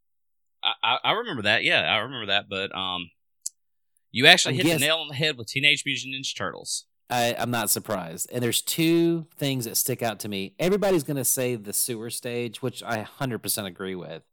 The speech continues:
Speaker 2: But one of 'em isn't even difficult. It's a design,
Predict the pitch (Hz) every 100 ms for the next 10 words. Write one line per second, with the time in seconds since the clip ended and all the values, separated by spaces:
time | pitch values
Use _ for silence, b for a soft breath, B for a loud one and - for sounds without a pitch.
0 | _ _ _ _ _ _ _ _ 135 131
1 | 165 233 190 156 - 143 151 156 - 143
2 | 127 123 107 92 _ _ 98 127 135 143
3 | 160 160 160 - 117 113 104 104 95 104
4 | 117 135 135